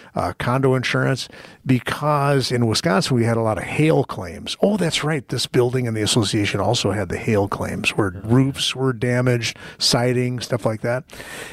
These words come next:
A-, and so they went back out to the market and said, "Who would like to insurance now, uh,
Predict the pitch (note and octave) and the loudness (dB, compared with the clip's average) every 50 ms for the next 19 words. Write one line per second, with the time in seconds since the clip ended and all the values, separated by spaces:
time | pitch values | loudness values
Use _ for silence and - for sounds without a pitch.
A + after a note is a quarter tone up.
0 | - - - D3 E3+ E3+ C#3+ C3+ - D#3 C#3 C#3 C#3 D#3 E3+ - F#3 D#3 - D#3+ | -4 -2 0 0 0 0 -2 0 2 4 4 4 4 2 2 2 2 2 4 4
1 | D3+ C#3 - C3 A#2 A#2 B2 F3 G3+ - - C3 - - - - - - - _ | 2 2 2 0 -2 0 0 0 0 2 0 0 -2 -2 -6 -14 -20 -20 -20 _
2 | _ C#3+ C3+ B2+ B2 A#2+ - - - B2+ A#2+ A#2 A2+ - - - G#3 B3 C4+ B3 | _ -2 0 0 0 0 0 0 2 2 2 0 -2 -4 -4 0 4 4 6 6
3 | A3+ A3 G3 - - F#3 D#3 C3+ - - D#3+ D#3 C3+ - - C#3+ D3 E3 C#3+ B2 | 6 4 4 4 2 2 2 2 2 2 2 2 2 0 0 0 2 2 4 2
4 | A#2 A#2 - A2+ B2 D3 | 2 2 0 -2 -4 -2